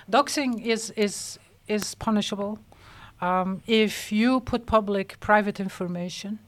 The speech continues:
you're actually, uh, um, going against privacy rules, and you can get punished for that. And although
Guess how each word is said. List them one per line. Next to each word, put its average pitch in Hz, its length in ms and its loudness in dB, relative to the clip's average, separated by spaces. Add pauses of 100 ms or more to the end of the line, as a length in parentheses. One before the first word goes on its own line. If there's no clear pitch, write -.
(300)
you're 208 180 0
actually, 196 640 0
uh, 180 320 2 (640)
um, 180 480 -4 (340)
going 208 300 6
against 190 400 2
privacy 196 460 2
rules, 170 340 -6
and 202 100 -2
you 214 80 2
can 214 140 -4
get 190 160 -4
punished 190 300 -4
for 180 80 -10
that. 170 320 -6
And 196 400 0 (1040)
although 247 560 8